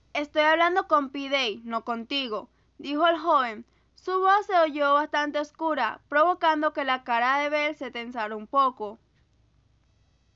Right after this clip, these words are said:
"Lo siento, pero me gusta estar obsesionada con las cosas de los demás", dijo Bell rápidamente. Esto hizo que el joven mirara con furia a Bell, cuando se dio cuenta de que se estaba burlando de él.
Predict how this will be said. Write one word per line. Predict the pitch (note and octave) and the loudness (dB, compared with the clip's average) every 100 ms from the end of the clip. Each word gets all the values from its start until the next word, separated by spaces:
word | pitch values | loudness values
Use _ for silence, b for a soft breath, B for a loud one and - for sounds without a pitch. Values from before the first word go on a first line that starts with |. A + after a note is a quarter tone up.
| _ _ _ _ _ _ _ _ | _ _ _ _ _ _ _ _
"Lo | D4+ D#4+ | 2 2
siento, | D#4 D#4+ D4+ C#4+ A#3 A3+ b _ | 2 0 0 -2 -8 -10 b _
pero | D#4 D#4+ | 2 4
me | E4+ | 4
gusta | E4+ F#4+ | 2 -2
estar | F#4 F#4 | 0 0
obsesionada | F#4+ F#4+ F4+ F4 D#4 C#4 C#4 | 0 -6 -6 -2 2 2 0
con | D4 C#4+ | -4 -4
las | C#4 | -8
cosas | - C4 B3+ C4 | -4 -4 -2 -4
de | |
los | C4 A#3+ | -4 -8
demás", | A3 B3 C#4+ B3 - _ _ _ _ - | -8 -2 0 0 -6 _ _ _ _ -16
dijo | C4 C#4+ D#4+ | -8 0 2
Bell | D#4+ E4+ F4 | 4 2 2
rápidamente. | C#4+ A#3+ A3+ A3 A#3+ C4+ B3+ A#3 G#3+ A3 _ _ _ _ _ _ | -2 -4 -4 -6 -4 -6 -6 -12 -14 -16 _ _ _ _ _ _
Esto | D#4 F4+ F4 G#4+ F#4+ | 0 0 -2 -4 -2
hizo | F4+ E4+ | 0 0
que | D#4+ | 0
el | D4+ | -2
joven | D4+ F4 E4 E4 | 2 4 4 2
mirara | D#4+ C#4+ B3+ C4 | -2 -2 -2 -2
con | D4 C#4 | -4 -6
furia | - B3 A#3 | -10 -8 -4
a | A#3 | -2
Bell, | C#4 A#3+ A#3 _ _ _ | -2 -4 -10 _ _ _
cuando | - D#4 E4+ | -2 0 0
se | F4+ | 0
dio | F4+ F#4+ | 2 2
cuenta | F#4 E4+ E4 E4 | 2 2 2 0
de | D4+ | 0
que | D4 | -2
se | C#4+ | -8
estaba | C#4 - A#3+ | -6 0 2
burlando | C4 C4 B3 A3 G#3+ G#3+ | 2 -4 -4 -6 -6 -6
de | C4 | -6
él. | A#3 A3+ | -8 -10